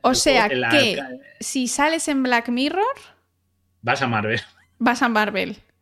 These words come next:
Speaker 2: Es más, este capítulo no tiene uno, tiene dos actores de la Marvel.
Speaker 1: Ostras.
Speaker 2: Porque va de que él se mete en un videojuego, puedes meterte como en realidad aumentada, de nuevo, en un videojuego,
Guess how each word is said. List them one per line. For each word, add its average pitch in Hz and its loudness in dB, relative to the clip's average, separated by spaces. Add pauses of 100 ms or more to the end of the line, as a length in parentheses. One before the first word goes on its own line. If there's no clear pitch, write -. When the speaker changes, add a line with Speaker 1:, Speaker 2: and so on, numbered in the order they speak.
Speaker 2:
Es 190 2
más, 165 0
este 175 0
capítulo 202 0
no 196 0
tiene 185 0
uno, 131 -2
tiene 180 -2
dos 220 -2
actores 175 -2
de 139 -4
la 117 -6
Marvel. 101 -6 (500)
Speaker 1:
Ostras. 240 -4
Speaker 2:
Porque 143 -4 (300)
va 135 -2
de 180 -2
que 185 0
él 196 -2
se 143 -6
mete 143 -4
en 165 -2
un 170 -2
videojuego, 170 -2
puedes 143 -6
meterte 143 -10
como 110 -6
en 104 -8
realidad 104 -6
aumentada, 135 -8
de 120 -18
nuevo, 123 -8
en 120 -8
un 110 -6
videojuego, 139 -8